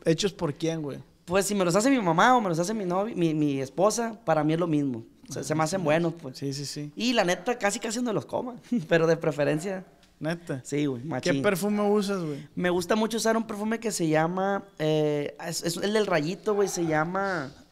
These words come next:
Speaker 1: Ah, ese
Speaker 2: que uso varios, güey.
Speaker 1: Ah, ok, ok.
Speaker 2: Pero ese es mi, ese es el que recientemente para mí es preferido. Es un rayito que tiene como, es negro con dorado, güey.
Speaker 1: Yo soy bien naco pa' esa madre, güey. Pero
Speaker 2: Se
Speaker 1: sí
Speaker 2: me,
Speaker 1: sé cuál me ha-,
Speaker 2: se me
Speaker 1: dices,
Speaker 2: olvida el nom-,
Speaker 1: güey.
Speaker 2: y ahorita compramos
Speaker 1: ¿Es
Speaker 2: un
Speaker 1: de Paco Rabanne ese?
Speaker 2: No, se me hace que no, güey.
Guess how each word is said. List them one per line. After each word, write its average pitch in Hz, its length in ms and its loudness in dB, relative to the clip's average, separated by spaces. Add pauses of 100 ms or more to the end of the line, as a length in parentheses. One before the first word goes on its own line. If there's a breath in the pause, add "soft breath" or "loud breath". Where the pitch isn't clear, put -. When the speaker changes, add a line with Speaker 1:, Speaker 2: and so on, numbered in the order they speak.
Speaker 1:
Ah, 180 280 0
ese 185 400 -2
Speaker 2:
que 196 80 2
uso 262 180 8
varios, 214 380 6
güey. 180 180 0 (280)
Speaker 1:
Ah, 139 200 -4
ok, 139 120 -10 (160)
ok. 139 100 -10
Speaker 2:
Pero 160 100 4
ese 175 140 2
es 220 40 0
mi, 233 180 0
ese 196 200 0
es 226 80 -4
el 247 120 0
que - 100 -4 (200)
recientemente 202 720 0
para 175 200 2
mí 160 80 2
es 165 60 -4
preferido. 202 540 -2 (480 soft breath)
Es 165 180 -2
un 208 100 0
rayito 220 680 0 (920)
que 170 120 -4
tiene 165 200 0
como, 190 320 0
es 165 140 2
negro 220 260 0
con 214 140 -2
dorado, 160 380 2
güey. 120 220 -8
Speaker 1:
Yo 135 80 -8
soy 139 180 -2
bien 143 180 -2
naco 127 320 -12
pa' - 140 -16
esa 131 160 -10
madre, - 340 -20
güey. - 140 -20
Pero 151 160 -4
Speaker 2:
Se 202 100 4
Speaker 1:
sí 196 80 2
Speaker 2:
me, 180 60 4
Speaker 1:
sé 175 160 2
cuál 180 180 2
me 196 140 4
ha-, 165 180 6
Speaker 2:
se 165 60 6
me 170 80 10
Speaker 1:
dices, 185 160 6
Speaker 2:
olvida 220 80 8
el 220 80 2
nom-, - 80 4
Speaker 1:
güey. 147 120 -2
Speaker 2:
y 202 40 8
ahorita 214 280 4
compramos 233 420 4
Speaker 1:
¿Es - 80 8
Speaker 2:
un 247 60 6
Speaker 1:
de 226 80 8
Paco 226 300 2
Rabanne 220 400 4
ese? 254 220 0
Speaker 2:
No, 165 280 4
se 156 100 0
me 151 100 2
hace 180 120 -4
que 170 80 -2
no, 156 160 0
güey. 123 160 -6